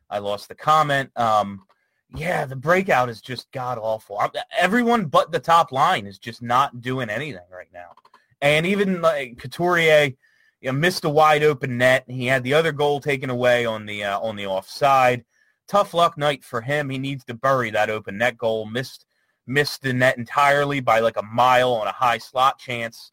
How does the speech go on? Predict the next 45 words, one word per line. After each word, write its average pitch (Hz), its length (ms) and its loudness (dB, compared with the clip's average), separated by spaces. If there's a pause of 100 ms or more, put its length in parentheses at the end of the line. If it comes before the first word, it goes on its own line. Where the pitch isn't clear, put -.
(400)
Um, 107 520 0 (640)
you 139 100 -4
know, 110 140 0
he 156 160 -8
needs 139 280 -6
to 123 60 -12
be 123 100 -4
better 127 300 2
in 117 120 -4
that 135 200 2
regard, 101 560 -2
but 98 240 -4 (300)
at 147 120 -2
least 247 220 -2
that 180 180 0
line 151 300 -8
is 127 160 -12
making 147 320 -6
things 123 300 -10
happen. 143 560 -6 (540)
The 156 140 2
other 247 200 4
lines, 143 560 -4
i-, 170 100 -8 (100)
i-, 175 220 -10
if 170 180 -10
they 196 140 -2
get 196 200 -4
to, 147 460 -2
to 160 140 -8
the 139 120 -4
neutral 202 360 -2
zone 123 300 0
and 123 80 -4
just 127 200 -8
cancel 185 420 -2
out 294 220 2
the 170 100 0
other 123 160 -2
line, 104 300 -2
it's 98 140 -10
a 101 60 -20
victory 104 400 -8
right 92 220 -6
now. 87 180 -12